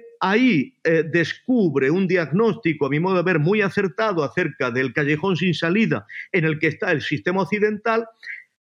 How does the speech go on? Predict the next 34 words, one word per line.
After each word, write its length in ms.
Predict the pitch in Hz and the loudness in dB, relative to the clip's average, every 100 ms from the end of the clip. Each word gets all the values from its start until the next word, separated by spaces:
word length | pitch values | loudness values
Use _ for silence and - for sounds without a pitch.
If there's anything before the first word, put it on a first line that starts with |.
| _ | _
y, 260 | 269 254 - | 2 2 0
al 120 | 156 | 0
mismo 320 | 180 226 233 | 4 4 4
tiempo, 580 | 226 240 196 - 113 98 _ _ | 2 2 0 -2 -6 -8 _ _
por 360 | 151 156 113 - | -4 -4 -6 -4
percibir 760 | 170 151 - 165 160 254 320 226 | -2 -2 -2 0 2 4 4 2
bien 420 | 185 214 156 113 | 2 2 2 -2
las 160 | 113 | -4
dificultades, 920 | 117 135 214 240 240 254 247 233 240 240 - - | -6 -4 -4 -4 -4 -2 -2 0 0 -2 -14 0
está 280 | 208 190 208 | 0 2 0
en 100 | 240 | 0
condición 500 | 233 233 175 240 240 | 0 0 0 0 0
de 80 | 214 | -2
ofrecer 600 | 240 240 226 233 233 233 | -2 0 0 2 0 0
el 160 | 214 190 | 0 0
camino. 500 | 202 185 165 120 107 - - | 0 0 0 -2 -8 -12 -4
Y 120 | 160 | 0
el 120 | 156 | 0
camino 460 | 160 160 202 208 208 | 0 0 0 0 0
es 260 | 190 214 156 | 2 0 -2
una 400 | 190 175 180 180 | -2 0 0 -2
transformación 680 | - 190 196 180 160 170 175 | -2 -2 0 -2 0 0 0
de 100 | 143 | 0
la 60 | 131 | 2
idea 140 | 151 | 2
de 120 | 147 | 0
subjetividad, 840 | - 165 151 160 170 170 185 214 226 - - - | 0 -2 -2 -4 0 0 0 0 -4 -10 -18 -4
una 300 | 226 220 165 | 0 0 0
transformación 680 | 147 139 135 131 131 202 175 | -2 -4 -2 -4 0 0 2
de 100 | 127 | 0
la 60 | 123 | 0
idea 140 | 131 | 0
de 100 | 151 | 0
libertad 540 | 165 170 175 190 208 | 0 -2 -2 -4 -6